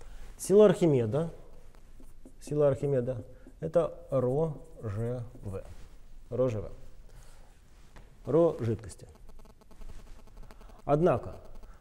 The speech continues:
на самом деле, этими двумя силами ситуация не исчерпывается.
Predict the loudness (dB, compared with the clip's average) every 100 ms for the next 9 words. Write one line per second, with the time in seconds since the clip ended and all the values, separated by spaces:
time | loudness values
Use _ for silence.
0 | -6 2 4 8 8 8 6 4 2 -6
1 | -12 -16 -18 -18 -4 2 4 6 6 6
2 | 6 4 2 2 0 -6 -16 -20 -20 -20
3 | -20 -20 -20 -20 -20 -20 -20 -16 -16 -16
4 | -20 -20 -12 -2 4 6 6 4 2 2
5 | 2 -6 -2 2 2 2 2 0 0 -10
6 | -12 -14